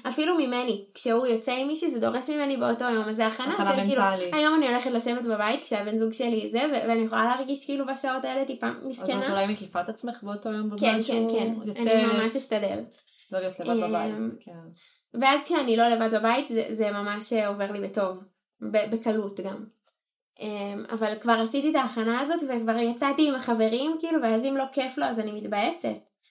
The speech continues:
Speaker 2: כן.
Speaker 1: אמ, אבל שוב, כאילו, אני לא מתכוונת להפוך את כל זה ל-, לוורוד ומושלם,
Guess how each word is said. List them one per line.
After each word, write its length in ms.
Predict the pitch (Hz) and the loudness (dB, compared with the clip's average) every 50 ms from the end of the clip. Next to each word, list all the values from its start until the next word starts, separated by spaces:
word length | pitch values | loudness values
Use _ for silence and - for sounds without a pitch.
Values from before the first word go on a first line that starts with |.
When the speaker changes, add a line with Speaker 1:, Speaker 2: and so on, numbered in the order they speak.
| _ _ _ _ - | _ _ _ _ -12
Speaker 2:
כן. 220 | 214 190 180 175 180 190 - | -12 -12 -12 -12 -16 -10 -4
Speaker 1:
אמ, 460 | 233 233 226 226 220 226 226 220 226 - - | -2 0 2 2 2 2 0 0 -2 -4 -4
אבל 260 | 240 233 233 240 240 | -4 -2 -2 -2 -2
שוב, 380 | 240 - 330 349 370 294 247 - | 0 0 2 2 2 2 0 -4
כאילו, 220 | - 240 220 220 | 0 2 2 2
אני 340 | 208 208 208 208 208 208 - - | 2 0 -4 -6 -8 -8 -4 0
לא 360 | 233 233 233 247 269 277 294 | 4 6 6 8 6 6 4
מתכוונת 560 | 339 339 339 - 254 220 220 220 226 240 233 | 2 2 0 0 -2 0 2 2 0 0 0
להפוך 420 | 240 208 202 202 - - 233 233 262 | -2 -4 -4 -4 -4 -4 -4 -4 -4
את 140 | 254 247 - | -8 -10 -10
כל 260 | - - 233 233 233 | -4 0 0 0 2
זה 200 | 220 226 226 220 | 2 2 2 2
ל-, 240 | 226 220 208 214 220 - - - - - - 240 | 2 2 0 -2 -6 -10 -12 -20 -18 -6 -2 0
לוורוד 440 | 247 233 226 233 226 233 240 247 240 240 | 0 2 4 2 4 4 4 2 2 0
ומושלם, 720 | 247 240 240 226 220 - - - 226 226 226 262 330 349 | -2 0 0 0 0 -2 -2 -2 0 0 2 2 0 0